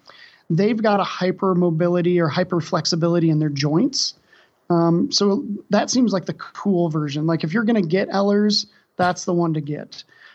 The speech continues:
Um, Alicia's version seems to be a little bit more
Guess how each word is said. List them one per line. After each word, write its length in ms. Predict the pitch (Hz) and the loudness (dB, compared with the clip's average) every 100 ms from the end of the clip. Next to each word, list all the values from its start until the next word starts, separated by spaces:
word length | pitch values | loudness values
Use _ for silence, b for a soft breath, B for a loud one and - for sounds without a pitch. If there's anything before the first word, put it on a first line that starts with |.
| B - | B -4
Um, 440 | 170 160 160 - - | 0 0 -2 -4 -4
Alicia's 580 | 202 202 269 285 233 175 | 0 2 2 0 0 -2
version 500 | 170 180 180 165 170 | -2 -2 -2 -2 -2
seems 400 | - 196 190 170 | 0 0 0 0
to 80 | 196 | -2
be 280 | 170 185 180 | 0 0 0
a 80 | 190 | 0
little 240 | 202 226 | 0 0
bit 120 | 208 | 0
more 400 | 220 196 196 175 | 0 2 0 -2